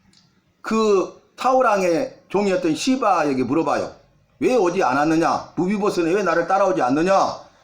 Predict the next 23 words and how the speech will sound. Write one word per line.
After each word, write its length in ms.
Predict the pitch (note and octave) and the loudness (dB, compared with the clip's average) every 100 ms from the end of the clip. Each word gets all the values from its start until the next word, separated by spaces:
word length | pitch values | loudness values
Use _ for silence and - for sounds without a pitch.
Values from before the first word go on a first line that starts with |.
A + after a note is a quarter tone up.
| _ | _
그러니까 720 | - F3 E3+ E3+ F#3 - - - _ - | -4 -2 0 0 0 0 -6 -18 _ -8
모함을 540 | B2 E3+ G3+ A3 G3+ | -2 2 2 2 2
해요. 180 | E3 C3 | 2 0
모함. 360 | B2+ D3 B2+ - - _ _ _ _ _ _ | 0 2 2 -2 -14 _ _ _ _ _ _
"그는, 640 | - G3 G3+ E3+ F#3 A#2+ - _ _ _ | -4 -2 0 0 0 -2 -4 _ _ _
어, 80 | - | -6
압살롬 560 | G#2 C3+ - G3 F#3 E3+ | -4 -2 0 0 0 -2
편에 460 | F3 D#3+ A#2+ - - _ _ | -2 0 -2 -6 -18 _ _
섰나이다." 520 | D#3 D#3 C3+ F2+ - - _ _ _ _ _ _ _ _ _ _ _ _ _ _ _ _ _ _ - | -6 -4 -4 -6 -10 -18 _ _ _ _ _ _ _ _ _ _ _ _ _ _ _ _ _ _ -2
그러니까 380 | D4 C#4+ B3 | 0 2 0
그걸 260 | - A3 B3 - - - | -2 0 -2 -4 -14 -8
그대로 260 | A3 C4 B3 | -2 0 0
받아들이죠, 560 | E3 G3+ G3+ G3+ D#3+ | 0 0 0 -2 -4
다윗은. 560 | - D3+ C#3+ E2+ - _ _ _ _ _ _ | -2 -4 -4 -8 -14 _ _ _ _ _ _
다윗은 540 | - C4+ B3+ B3+ A3+ - | -2 0 2 2 2 0
조건 300 | B3 - A#3+ | -2 0 -2
없이 480 | F#3 A3+ G3 - - - - | -2 -2 0 -2 -8 -10 -2
은-, 220 | A#3 A#3 | 2 2
은혜를 400 | F#3 B3 B3 G#3+ | 2 4 2 2
베풀어줬는데 1080 | D#3 F#3 G#3 G3 F3+ E3 D#3 E3+ - - - | 0 0 2 2 2 2 2 0 0 -6 -6
죽은 240 | A3 A#3 G#3 | -2 0 0
개 120 | G#3+ | 0
같은 560 | A3 - A3 D#3 - | 0 0 0 0 -2